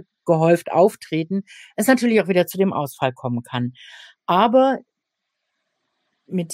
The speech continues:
Hypnose kann man tatsächlich die Leute dafür sensibilisieren, für sich selber da ein gutes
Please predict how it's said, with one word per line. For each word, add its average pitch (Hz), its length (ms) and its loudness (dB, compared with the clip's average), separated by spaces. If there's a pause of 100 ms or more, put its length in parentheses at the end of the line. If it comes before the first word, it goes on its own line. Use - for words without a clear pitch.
Hypnose 190 680 -4
kann 214 220 -4
man 196 120 -2
tatsächlich 196 600 -8
die 202 120 -6
Leute 185 380 0
dafür 190 320 -4
sensibilisieren, 190 1500 -2 (380)
für - 160 2
sich 180 240 0
selber 233 640 4
da 190 140 -2
ein 185 140 0
gutes 214 460 -6